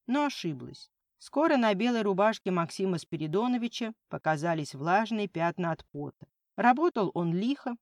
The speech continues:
то и дело удобнее перехватывая лопату и сплевывая на широкие ладони.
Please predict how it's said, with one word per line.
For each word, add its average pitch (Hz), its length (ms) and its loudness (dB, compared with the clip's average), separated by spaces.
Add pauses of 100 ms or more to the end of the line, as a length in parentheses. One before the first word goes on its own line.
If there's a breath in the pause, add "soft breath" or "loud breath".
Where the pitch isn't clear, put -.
(120)
то 208 120 2
и 180 140 4
дело 226 380 0
удобнее 202 640 0
перехватывая 165 720 -2
лопату 147 640 -4 (260)
и 156 80 -4
сплевывая 220 720 0
на 185 140 -2
широкие 156 500 -4
ладони. 143 600 -4